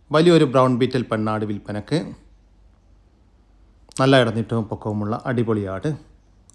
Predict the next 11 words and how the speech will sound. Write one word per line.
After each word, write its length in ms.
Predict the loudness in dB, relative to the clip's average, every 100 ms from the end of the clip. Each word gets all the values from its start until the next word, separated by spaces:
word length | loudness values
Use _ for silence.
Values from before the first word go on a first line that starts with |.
| 4
ലൈവ് 220 | 6 6 6
ബോഡി 200 | 6 6
വെയിറ്റ് 260 | 4 0 -2 -2 0
അൻപത് 320 | 4 6 4 4
കിലോക്ക് 300 | 4 2 0
അടുത്തുണ്ട് 420 | -2 0 0 2 2
എന്നാണ് 220 | 0 -4 -6
പാർട്ടി 220 | -8 -10 -10 -10
പറയുന്നത്. 360 | -6 -4 -2 -4 -6 _ _ _ _ _ -20 _ _ _ _ _ -20 _ _ _ _ _ _ _ _ _ -2
ഈ 100 | 2 4
മാസം 260 | 2 0